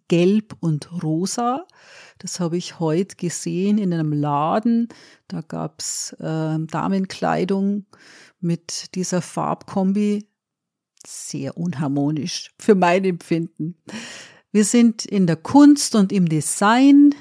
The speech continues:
ähm, bei Thema Harmonie. Es gibt's in der Natur, äh, in den Naturwissenschaften, in der Physik zum Beispiel oder in der Biologie.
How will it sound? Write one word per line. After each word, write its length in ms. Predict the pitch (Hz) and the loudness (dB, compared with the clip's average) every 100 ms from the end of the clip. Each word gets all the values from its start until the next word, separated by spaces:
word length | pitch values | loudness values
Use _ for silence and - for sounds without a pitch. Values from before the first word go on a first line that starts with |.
| - - 220 | -8 -14 -8
ähm, 460 | 208 208 208 196 | -4 -2 -2 -2
bei 340 | 190 185 190 180 - - | -2 0 0 -2 -8 -4
Thema 340 | 202 196 185 | 0 0 2
Harmonie. 800 | 190 185 185 185 190 202 202 226 | 2 2 2 2 4 4 4 0
Es 140 | - - | -8 -2
gibt's 280 | 208 - - | -2 -2 -6
in 120 | 170 | -2
der 120 | 165 | -2
Natur, 800 | 160 156 - 196 220 254 320 302 _ _ _ - | -2 -6 -6 0 2 4 2 -4 _ _ _ -8
äh, 380 | 190 190 185 185 | -2 2 2 0
in 80 | |
den 120 | 175 170 | -2 -2
Naturwissenschaften, 1300 | 165 220 233 262 - 269 254 254 - - 254 254 254 - - - _ 190 | -2 0 2 2 2 2 2 0 -2 -2 2 2 0 -8 -20 -20 _ -2
in 360 | 180 175 175 | 2 2 2
der 120 | 170 | 2
Physik 480 | - 185 - 269 - | 0 -2 -2 -4 -4
zum 180 | - 226 | -2 0
Beispiel 560 | 190 196 190 - 190 185 | 2 0 0 -2 -2 -2
oder 240 | 170 170 | 0 0
in 140 | 165 | 0
der 100 | 160 | -2
Biologie. 1080 | 160 175 170 160 156 151 - 208 262 311 | -2 -2 0 2 0 -2 -2 2 2 0